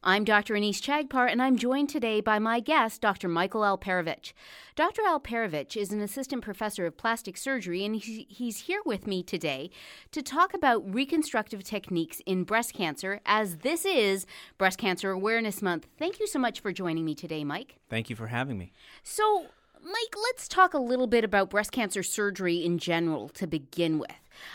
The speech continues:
Speaker 1: I mean, when I see patients who have breast cancer, I generally give them the options of lumpectomy and mastectomy.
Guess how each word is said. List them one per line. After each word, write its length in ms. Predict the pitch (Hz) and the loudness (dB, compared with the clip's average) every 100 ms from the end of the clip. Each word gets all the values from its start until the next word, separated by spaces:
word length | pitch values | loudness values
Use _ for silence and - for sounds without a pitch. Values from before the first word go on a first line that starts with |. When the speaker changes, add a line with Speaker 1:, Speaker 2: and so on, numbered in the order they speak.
| - | 0
Speaker 1:
I 60 | |
mean, 180 | 240 247 | 4 6
when 140 | 247 | 6
I 160 | 262 349 | 4 2
see 220 | 427 339 | 0 0
patients 560 | 285 247 214 202 208 190 | 0 0 -2 -2 -4 -4
who 100 | 202 | 0
have 200 | 175 160 | 0 2
breast 260 | 208 208 - | 0 0 -2
cancer, 520 | 190 151 - 156 151 - - - | -4 -4 -6 -10 -10 -16 -18 -4
I 80 | - | -4
generally 680 | 226 - 320 320 359 359 349 | -2 2 4 6 4 4 0
give 320 | 226 240 226 | 0 2 2
them 180 | 220 233 | 2 0
the 160 | 220 220 | -2 -4
options 480 | - 175 - 202 185 | -2 -2 -2 -4 -2
of 140 | 185 160 | -2 -2
lumpectomy 840 | 180 185 185 311 311 302 262 262 - | -4 -4 -2 -4 -2 0 0 0 -2
and 180 | 190 | -2
mastectomy. 840 | 185 170 170 - 180 160 - 151 78 | 0 -2 -6 -4 -4 -4 -6 -8 -8